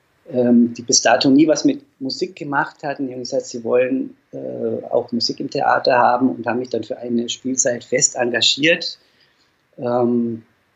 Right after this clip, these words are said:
ja, und dort habe ich, äh, wir haben Lola Blau gespielt, wir haben zwei Musicals gemacht,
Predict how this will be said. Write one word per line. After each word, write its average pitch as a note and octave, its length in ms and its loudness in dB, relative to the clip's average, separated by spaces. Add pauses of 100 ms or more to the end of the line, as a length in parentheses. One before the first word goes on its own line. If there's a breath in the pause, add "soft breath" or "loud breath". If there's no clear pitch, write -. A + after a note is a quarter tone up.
(440)
ja, G#2 380 -2 (120)
und - 540 -2 (520 soft breath)
dort A2+ 240 0
habe B2 200 -2
ich, - 200 -4
äh, A2 140 -6
wir A2+ 80 0
haben A2+ 120 -2
Lola A2+ 240 2
Blau A#2+ 280 2
gespielt, B2+ 920 -2
wir A2 100 -10
haben A#2 240 -6
zwei A2+ 200 -2
Musicals B2+ 500 2
gemacht, A#2+ 420 4